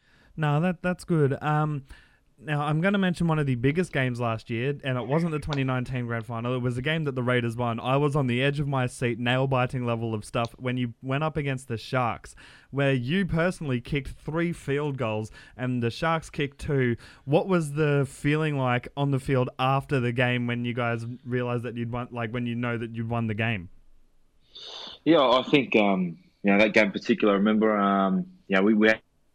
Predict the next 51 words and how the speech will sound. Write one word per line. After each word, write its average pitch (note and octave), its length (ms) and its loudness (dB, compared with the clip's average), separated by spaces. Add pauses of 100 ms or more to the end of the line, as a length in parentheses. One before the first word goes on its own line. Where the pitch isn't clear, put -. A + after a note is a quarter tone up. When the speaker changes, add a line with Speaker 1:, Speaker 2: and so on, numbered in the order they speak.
(1600)
Speaker 2:
to G2+ 60 4
win A2 140 6
it - 100 0
to, G#2 140 4 (220)
I G2 60 4
guess, G#2+ 180 2
secure A2 280 4
a G2+ 40 0
top - 220 0
four G#2 160 2
spot, G2 220 0
and, F#2 180 -2
and G2 100 2
any-, A2 160 4
anything A2 320 2
less A2 140 2
than G2+ 80 0
that G2+ 100 0
would G#2+ 80 2
have G2+ 80 2
been G2 140 2
a G2 40 2
disappointment G2+ 680 -2 (100)
considering G2+ 480 0
the F#2+ 80 4
year G2+ 300 4
we F#2+ 140 0
had F#2+ 180 0
last G2+ 360 0
year. G#2+ 160 4 (240)
Speaker 1:
Yep. D#3 140 -2
Speaker 2:
Um, F#2+ 220 -4
got G#2 120 2
off G2+ 120 0
to - 120 -6
a G2 40 4
really G2+ 200 4
good F#2 180 0
start. F#2+ 400 0 (160)
Um, F#2 540 -2 (280)
you G2+ 80 2
know, F#2+ 100 4
won G#2 140 4
a G2 40 0
few G#2+ 200 2
games G2 280 2
on F#2+ 60 2
the F#2+ 80 2
trot, G2+ 340 0
and, F#2 120 0
and, F#2 260 -2